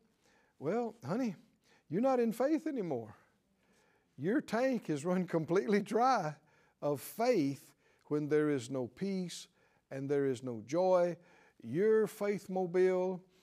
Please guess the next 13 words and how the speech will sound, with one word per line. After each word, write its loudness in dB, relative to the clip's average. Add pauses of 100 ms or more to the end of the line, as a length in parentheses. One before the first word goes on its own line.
(260)
has -6
run 0
out 4
of 0
gas 0 (240)
<laughs> -20
and 0
you 2
will 4
sputter 4 (120)
to 4
a 2
stop -8